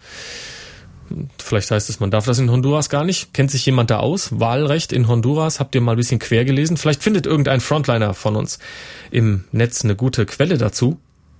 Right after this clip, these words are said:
wissenschaftlich fundiert, die darüber Auskunft gibt, wie das mit dem Wahlsystem überhaupt aussieht. Dürfte Zelaya überhaupt ein zweites Mal? Naja, und dann, wenn das denn geklärt ist, zum Beispiel, sag jetzt mal, Blick in die Zukunft, es wäre so, Zelaya dürfte kein zweites Mal.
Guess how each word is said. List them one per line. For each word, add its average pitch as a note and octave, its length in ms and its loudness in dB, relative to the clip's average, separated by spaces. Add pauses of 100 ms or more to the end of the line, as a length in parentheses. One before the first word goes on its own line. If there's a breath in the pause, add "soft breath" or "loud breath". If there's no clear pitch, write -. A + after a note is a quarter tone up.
(260)
wissenschaftlich B2 600 0
fundiert, D#3+ 420 2 (560 loud breath)
die B2 140 4
darüber A2+ 300 2
Auskunft C3+ 360 -2
gibt, B2 180 -2
wie A#2 80 2
das A2+ 180 2
mit A2+ 100 0
dem G2+ 180 -2
Wahlsystem G#2+ 680 0
überhaupt F#2+ 440 -4
aussieht. D3 500 -2 (520)
Dürfte D#3 240 -2
Zelaya G#2 360 -2
überhaupt G#2+ 260 -4
ein A#2 40 -2
zweites - 400 -6
Mal? B2 220 -8 (480)
Naja, F#3 240 0
und A#2 240 0
dann, C3+ 220 2 (320 loud breath)
wenn A#2 100 4
das A#2+ 140 2
denn G#2+ 120 2
geklärt C#3 360 0
ist, D3 180 -2
zum G2 140 0
Beispiel, B2 420 0 (1080)
sag - 180 -6
jetzt - 220 -4
mal, G#2 380 0
Blick G#2+ 180 -4
in G#2+ 80 0
die G2+ 60 0
Zukunft, A#2+ 420 -4
es - 160 -8
wäre A2+ 220 2
so, A#2+ 160 0
Zelaya G#2+ 340 0
dürfte G#2 220 -2
kein G2+ 180 -2
zweites G#2+ 320 -4
Mal. D3+ 240 0